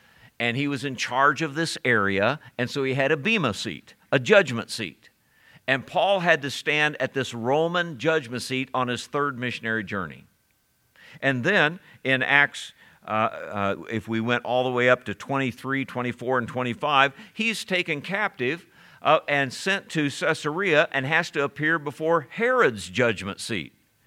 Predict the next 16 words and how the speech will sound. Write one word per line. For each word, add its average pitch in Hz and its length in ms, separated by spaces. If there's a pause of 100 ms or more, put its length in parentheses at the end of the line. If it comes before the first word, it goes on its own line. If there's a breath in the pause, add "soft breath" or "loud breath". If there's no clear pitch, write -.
(280 loud breath)
Herod 147 600
then, 120 420
the 110 120
Herod 117 340
living 120 360
at 98 120
that 101 200
time, 98 380 (260 loud breath)
had 170 220
a 175 80
bema 143 400
seat 127 400 (180 soft breath)
in 175 220
Caesarea. 180 880
After 143 400
all, 139 280